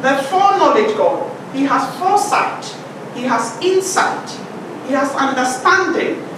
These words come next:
His purpose for you is of good and not of evil. And today I just want you to look inside yourself.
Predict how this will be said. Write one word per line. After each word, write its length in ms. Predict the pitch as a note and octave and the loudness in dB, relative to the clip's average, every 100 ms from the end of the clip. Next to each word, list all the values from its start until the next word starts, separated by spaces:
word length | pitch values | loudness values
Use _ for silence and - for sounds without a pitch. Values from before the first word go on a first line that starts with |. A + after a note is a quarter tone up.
| - - | -12 -8
His 160 | C4 - - | -8 -8 0
purpose 480 | - - - - - | 2 4 2 0 0
for 140 | A#3 | -2
you 280 | - - - - - - - | -2 -4 -8 -10 -14 -14 -8
is 160 | G#3 - | -6 2
of 240 | G#3 G3+ | 2 2
good 400 | B3+ C4 B3 A#3 A#3 - - - | 4 4 4 2 -2 -6 -12 -6
and 160 | G3 F#3+ | -2 0
not 200 | G3 - | 0 -2
of 140 | - - - | -4 -4 -6
evil. 340 | A#3+ - - - - - - E3+ - - - - - A3 | -4 -4 -4 -6 -10 -12 -12 -10 -8 -10 -10 -14 -8 -2
And 180 | A3 | 0
today 280 | - - C4+ | -2 -2 2
I 180 | C4 C4+ | 2 2
just 220 | D4+ D#4 | 0 -2
want 180 | C#4+ D#4 | -2 -2
you 120 | D#4+ | -2
to 100 | D#4+ C4+ B3 | -4 -4 0
look 240 | F#4 - | 2 2
inside 560 | D#4 D#4+ - - A#3 A3 | 2 2 2 2 2 2
yourself. 540 | F#3 F#3 A#3 - - | -2 0 2 2 0